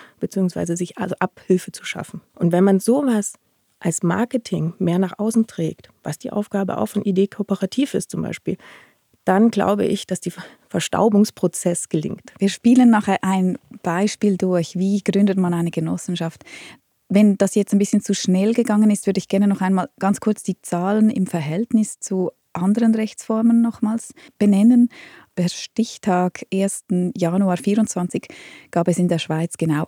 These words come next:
Speaker 2: achttausendeinhundertsechsundachtzig Genossenschaften. Sie haben die Zahl im Verhältnis zu
Speaker 1: Zu
Speaker 2: den
Speaker 1: Aktiengesellschaften,
Speaker 2: Aktiengesellschaften.
Speaker 1: genau.
Speaker 2: Das ist auch sehr, ähm, beeindruckend noch.
Speaker 1: Also es gibt, genau, Sie haben gerade gesagt, sa-, sagen wir, rund achttausendzweihundert Genossenschaften gibt es
Speaker 2: Mhm.
Speaker 1: insgesamt in der Schweiz. Es gibt nahe,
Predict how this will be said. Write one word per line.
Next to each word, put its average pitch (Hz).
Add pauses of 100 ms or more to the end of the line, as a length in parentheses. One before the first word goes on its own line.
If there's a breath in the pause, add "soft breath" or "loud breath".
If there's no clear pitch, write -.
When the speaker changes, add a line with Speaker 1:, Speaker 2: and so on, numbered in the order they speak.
(140)
Speaker 2:
achttausendeinhundertsechsundachtzig 170
Genossenschaften. 160 (440 loud breath)
Sie 196
haben 196
die 185
Zahl 180
im 185
Verhältnis 180 (140)
zu -
Speaker 1:
Zu 185
Speaker 2:
den 165
Speaker 1:
Aktiengesellschaften, 196
Speaker 2:
Aktiengesellschaften. -
Speaker 1:
genau. 165
Speaker 2:
Das -
ist -
auch 170
sehr, 180
ähm, 170
beeindruckend -
noch. -
Speaker 1:
Also 196
es 185
gibt, -
genau, 190
Sie 185
haben 196
gerade 196
gesagt, 170
sa-, 160
sagen 180
wir, 170
rund 190
achttausendzweihundert 165
Genossenschaften 147
gibt 143
es 151
Speaker 2:
Mhm. 180
Speaker 1:
insgesamt 156
in 143
der 143
Schweiz. -
Es -
gibt -
nahe, 202